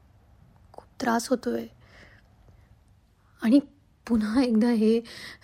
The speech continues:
रिअलाइज होतंय की या पृथ्वी तलावर सगळ्यात जास्त फ्रॅजाईल, व्हल्नरेबल गोष्ट कुठली असेल तर ती जीवन आहे. मग माणसांचं असेल,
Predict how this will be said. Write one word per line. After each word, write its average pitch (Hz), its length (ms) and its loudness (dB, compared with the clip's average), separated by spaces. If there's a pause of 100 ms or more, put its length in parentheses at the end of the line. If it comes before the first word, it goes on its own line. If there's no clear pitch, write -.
रिअलाइज 214 460 4
होतंय 202 260 2
की 208 260 0
या 196 100 2
पृथ्वी - 420 -2
तलावर 208 400 2
सगळ्यात - 580 0
जास्त 233 360 -2
फ्रॅजाईल, 214 640 4 (520)
व्हल्नरेबल 220 680 6 (440)
गोष्ट 214 300 2
कुठली 226 360 2
असेल 214 440 2
तर 233 60 4
ती 220 400 0
जीवन 202 340 6
आहे. 175 220 0 (1120)
मग 214 160 6
माणसांचं 214 680 4
असेल, 214 420 4